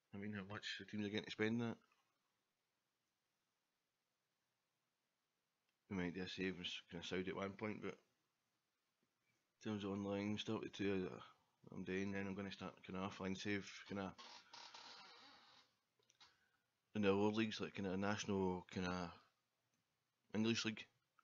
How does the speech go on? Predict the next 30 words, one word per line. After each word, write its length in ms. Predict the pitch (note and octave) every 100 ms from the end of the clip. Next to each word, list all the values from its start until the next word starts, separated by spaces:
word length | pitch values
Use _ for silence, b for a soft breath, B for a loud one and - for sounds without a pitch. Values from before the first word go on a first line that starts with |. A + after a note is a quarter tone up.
| _ _ _ _ _ _ _ _ _ _ _ _ _ _ _
I 60 | G#2
started 280 | G#2 F#2+
doing 120 | F#2 F#2+
that 140 | F#2+
level 220 | G2 F#2+
about 120 | F2
ten 180 | - F#2+
years. 280 | F#2+ G#2 G#2
I 40 |
did 200 | G#2 G2+
a 60 | F#2+
save 280 | - F#2+ F#2
with 300 | F#2+ F2+ F2 - - - _ _ _ _
Southport 540 | - G2 G#2 - A2+ E2
about 160 | E2+
ten 160 | G#2+ G#2
years 140 | G#2+
ago, 180 | A2 A2+
and 260 | G#2 F#2+ F2+
like, 120 | F#2 - - - _ B B B B B - -
twenty 240 | G#2+ G2
seasons, 400 | - G#2 G#2+ G#2+
managed 220 | G#2+ G#2
to 80 | G2+
win, 240 | G2+ G#2 F#2+
like, 140 | F#2
three 140 | - G#2+
Premier 220 | G#2+ A2
Leagues. 280 | A2 - - _ _ _ _ _ _ _ _ _ _ _ _ _ _ _ _ _ _ - _ _
Yeah, 120 | G#2+